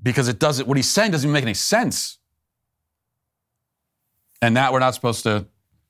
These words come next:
notice either. You can't, can't notice, can't comment. It's insensitive. You say too many mean things, you might end up back, uh, in the hospital with a mental health issue, and that'll be your fault.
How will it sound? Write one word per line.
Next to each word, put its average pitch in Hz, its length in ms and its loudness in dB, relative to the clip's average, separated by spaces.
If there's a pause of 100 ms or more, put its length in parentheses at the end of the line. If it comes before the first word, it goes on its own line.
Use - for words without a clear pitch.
(440)
notice 107 360 0
either. 78 280 -4 (260)
You 82 120 -8
can't, 113 280 -2 (120)
can't 120 220 0
notice, 120 260 0
can't 101 240 -6
comment. 107 360 -2 (220)
It's - 80 -20
insensitive. 113 600 -4 (1300)
You - 80 -10
say 113 140 2
too 110 140 -2
many 127 160 2
mean 135 220 2
things, 226 260 0
you 95 60 -2
might 98 160 2
end 107 100 0
up 98 80 -4
back, 123 280 0
uh, 120 240 2
in 113 100 -2
the 120 80 2
hospital 120 260 -2
with 85 100 -2
a 87 40 -2
mental 95 200 -2
health 107 200 -2
issue, 80 180 -8
and 78 80 -4
that'll 85 160 -4
be 87 80 -4
your 101 140 -2
fault. - 340 -8